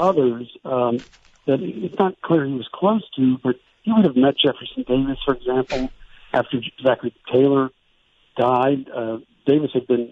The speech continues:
Taylor's son-in-law, and Ta-, um, and Davis was one of the pallbearers, but so too was, uh, Lincoln. And so, uh, that was an occasion in which Lincoln, uh, would have met him. Lincoln would have met him also at John, uh, Quincy Adams' funeral,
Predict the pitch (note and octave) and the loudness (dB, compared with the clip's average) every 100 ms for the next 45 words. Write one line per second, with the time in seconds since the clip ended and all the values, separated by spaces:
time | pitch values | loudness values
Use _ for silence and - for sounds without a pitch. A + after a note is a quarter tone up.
0 | - C3 B2+ - C3+ C3 C3+ C#3 C#3 B2+ | -2 2 2 0 0 2 2 2 2 -2
1 | _ _ _ _ - C3+ - - _ - | _ _ _ _ 0 0 0 -6 _ -6
2 | A#2 A2 G#2 A#2+ A#2 B2+ C3+ - B2 B2+ | -4 -4 -4 -4 0 0 0 -4 -2 2
3 | B2 - _ - F3 F#3 B2 A2 A2 _ | 2 -2 _ 0 2 2 0 -4 -8 _
4 | _ _ _ - C3 - F#3+ - F3+ C3+ | _ _ _ -6 -4 0 0 2 0 0
5 | - _ _ _ - C3 A#2+ A#2+ - E3 | -6 _ _ _ -10 -4 -2 -2 -2 0
6 | B3+ - - - _ _ _ _ _ D3 | 0 -4 -8 -18 _ _ _ _ _ 0
7 | C#3+ C#3+ C3 B2 B2 _ _ _ - B2 | 2 2 2 2 -4 _ _ _ -2 0
8 | B2 C3+ C#3 C3+ B2 C#3 B2+ B2+ B2 A#2 | 0 0 2 2 2 2 2 -2 -4 -8
9 | - - _ _ B2+ C3+ C#3+ B2+ - - | -14 -18 _ _ -2 0 2 0 -2 -16
10 | _ B2+ A2+ A2 D3+ - C3 B2+ A#2+ B2+ | _ -2 0 0 -4 -4 -2 0 2 2
11 | C3 B2+ B2 _ _ _ C3+ C3 B2+ A#2+ | 2 0 -6 _ _ _ 0 4 2 2
12 | B2 B2+ B2+ B2+ B2+ C#3+ B2 - B2 B2+ | 0 -2 0 -2 -2 -2 -2 0 0 -2
13 | - A#2 A2+ A2 _ _ - B2 B2 B2 | -4 -6 -6 -8 _ _ -8 -4 2 4
14 | B2 B2+ - C3 B2+ B2+ B2+ | 4 0 0 2 4 4 2